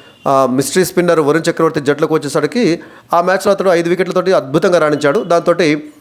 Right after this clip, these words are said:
సెమీఫైనల్స్లో కూడా అతన్ని కంటిన్యూ చేయడం జరిగింది. హర్షిత్ రాణా విఫలమైందని చెప్పేసి పక్కన పెట్టలే, మరొక స్పిన్నర్ కావాలని చెప్పేసి వరుణ్ చక్రవర్తిని తీసుకోవడంతో తప్పనిసరి పరిస్థితుల్లో హర్షిత్ రాణా బెంచ్కి పరిమితం కావడం జరిగింది. ఒకవేళ ఫైనల్లో మాత్రము మరొక పేస్ బౌలర్ కావాలనుకుంటే మాత్రము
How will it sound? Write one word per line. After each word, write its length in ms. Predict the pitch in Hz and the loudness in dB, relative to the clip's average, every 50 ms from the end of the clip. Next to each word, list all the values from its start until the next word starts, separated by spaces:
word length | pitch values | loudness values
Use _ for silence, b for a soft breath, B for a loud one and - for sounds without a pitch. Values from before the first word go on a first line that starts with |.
| _ _ - | _ _ -6
సెమీఫైనల్స్లో 600 | - 165 170 170 165 175 170 170 170 175 175 160 | -2 0 0 2 2 2 2 2 2 2 2 2
కూడా 160 | 165 202 208 | 2 2 2
అతన్ని 360 | 175 - 151 - 160 165 165 | 2 2 0 0 0 0 0
కంటిన్యూ 400 | 156 - - 139 147 160 151 147 | -2 -2 -4 -4 -2 -2 -2 0
చేయడం 240 | 131 147 143 143 131 | 0 0 0 0 0
జరిగింది. 460 | 135 135 135 135 131 131 131 131 135 - - | 0 0 0 0 0 0 0 0 -2 -4 -4
హర్షిత్ 340 | 160 170 165 220 247 - 254 | -2 0 0 0 0 2 2
రాణా 320 | 254 254 247 240 240 240 | 2 2 2 2 0 0
విఫలమైందని 680 | 190 160 185 - 214 226 220 226 226 226 226 220 202 | 0 0 0 0 2 2 4 4 4 4 2 0 0
చెప్పేసి 320 | 220 220 - 214 208 - 208 | 0 0 0 -2 -2 -2 -2
పక్కన 260 | - 185 180 196 196 | -2 -2 0 0 0
పెట్టలే, 460 | 185 180 180 175 165 139 117 - b b b b b b b b b - | 2 2 0 0 0 0 -2 -4 b b b b b b b b b -6
మరొక 320 | 120 127 147 170 175 214 | -4 0 0 0 2 0
స్పిన్నర్ 360 | 202 - - 175 190 208 202 | -2 -2 -2 0 0 0 0
కావాలని 480 | 202 180 165 170 180 190 202 208 202 190 | 0 2 2 4 4 2 2 0 0 -2
చెప్పేసి 380 | 202 202 202 196 190 - 226 220 | -2 -2 -2 -2 -2 -2 -2 0
వరుణ్ 300 | 190 175 175 185 170 190 | 0 0 0 -2 -2 -2
చక్రవర్తిని 380 | 185 190 190 185 190 180 165 | -2 -2 -2 -2 -4 -6 -6
తీసుకోవడంతో 520 | 185 185 160 - 185 175 180 170 170 180 175 | -4 -4 -2 0 0 2 2 2 2 2 2
తప్పనిసరి 540 | 220 - - 180 - 190 170 165 180 165 | 2 0 -2 -2 0 -2 0 2 0 0
పరిస్థితుల్లో 440 | - 175 151 - 170 147 175 185 190 | 0 0 -2 -2 -2 0 2 2 2
హర్షిత్ 320 | 147 151 147 135 160 151 160 | 2 0 -2 -4 -4 -2 0
రాణా 180 | 156 156 165 | 0 0 0
బెంచ్కి 320 | 156 131 147 143 151 147 139 | 0 0 -2 -2 -2 -2 -2
పరిమితం 340 | 147 139 143 147 143 143 | 0 0 2 2 2 2
కావడం 220 | 139 139 131 135 127 | 0 0 0 0 0
జరిగింది. 240 | 135 123 135 208 226 | 0 0 2 2 2
ఒకవేళ 540 | 226 208 185 165 175 185 185 165 160 165 160 - | 2 4 4 2 4 4 2 2 2 0 0 0
ఫైనల్లో 320 | 151 147 151 175 175 170 165 | 0 0 2 2 2 2 2
మాత్రము 380 | 160 160 151 156 160 160 170 | 0 0 0 0 0 -2 0
మరొక 340 | 156 143 139 147 143 143 - | 0 0 0 0 -2 -2 -2
పేస్ 160 | 147 147 143 | 0 0 0
బౌలర్ 240 | 139 143 143 143 135 | 0 0 0 -2 -2
కావాలనుకుంటే 540 | 131 135 131 143 160 170 160 156 170 151 151 | -2 0 2 2 4 2 2 0 0 0 0
మాత్రము 520 | 147 139 135 143 143 135 131 127 127 120 | 0 0 0 -2 0 0 0 0 0 -4